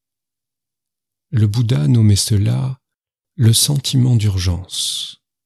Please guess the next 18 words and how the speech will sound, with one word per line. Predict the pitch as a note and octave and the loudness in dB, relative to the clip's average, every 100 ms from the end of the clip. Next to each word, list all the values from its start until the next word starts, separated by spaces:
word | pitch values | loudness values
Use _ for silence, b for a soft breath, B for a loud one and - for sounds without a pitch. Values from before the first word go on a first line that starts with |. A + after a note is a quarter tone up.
| _ _ _ _ _ _ _ | _ _ _ _ _ _ _
le | - A#2 | 0 0
sentiment | - C#3 B2+ B2+ A#2 C#3 | 2 0 0 2 2 2
d'avoir | A2 G#2+ A2 G2 | 0 0 0 -2
à | G#2 | -2
travailler | - - G#2+ G2+ G#2+ | -2 -2 0 2 0
sur | G#2 A#2+ - | -2 -6 -8
soi | - A#2 G#2 | -6 -4 -2
maintenant, | F#2+ F#2+ F2 F#2 E2 E2 _ _ _ _ _ _ _ _ _ _ | 0 0 0 -4 -8 -12 _ _ _ _ _ _ _ _ _ _
et | B2+ A2 | 4 6
non | A#2 | 6
de | A2+ G2+ | 4 0
reporter | F#2+ - G2+ - G#2 | -2 -4 -10 -4 -4
cette | - F#2+ - | -2 -4 -4
tâche | G2+ A#2 A2 - A2 | -4 -2 -4 -4 -4
à | |
un | F#2 F#2 | 0 0
hypothétique | F#2+ A2 - F#2+ - G2 | 0 -2 -4 -6 -6 -8
futur | - A2 - A2 A2+ C3 C3 | -6 -6 -6 -6 -4 -6 -12